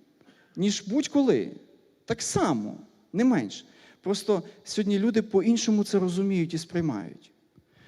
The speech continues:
Бо ж гріх, він не тільки має якийсь наслідок і розплату після, після нашого життя у вічності, а гріх несе страшенні наслідки сьогодні, сучасній людині. Гріх руйнує наше життя тут.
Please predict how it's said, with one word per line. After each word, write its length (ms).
Бо 180
ж 140
гріх, 300
він 120
не 100
тільки 280
має 320
якийсь 340
наслідок 580
і 40
розплату 540
після, 360
після 240
нашого 380
життя 380
у 120
вічності, 600
а 80
гріх 320
несе 280
страшенні 520
наслідки 460
сьогодні, 500
сучасній 520
людині. 500
Гріх 520
руйнує 440
наше 300
життя 320
тут. 400